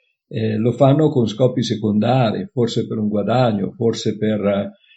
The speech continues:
eh, avere autorità all'interno della Chiesa, all'interno della comunità. E Paolo ci tiene a sottolineare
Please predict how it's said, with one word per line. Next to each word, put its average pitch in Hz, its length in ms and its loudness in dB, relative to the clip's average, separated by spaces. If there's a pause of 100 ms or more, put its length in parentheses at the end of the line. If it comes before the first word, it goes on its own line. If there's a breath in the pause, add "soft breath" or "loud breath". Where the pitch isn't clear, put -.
(140 soft breath)
eh, 104 480 -4 (260)
avere 113 500 6
autorità 113 720 4
all'interno 107 580 4
della 101 220 0
Chiesa, 107 680 4
all'interno 104 440 -6
della 101 200 -2
comunità. 95 720 -4 (100)
E 127 180 -2
Paolo 139 320 4
ci 120 160 0
tiene 117 340 2
a 101 140 2
sottolineare 117 1120 0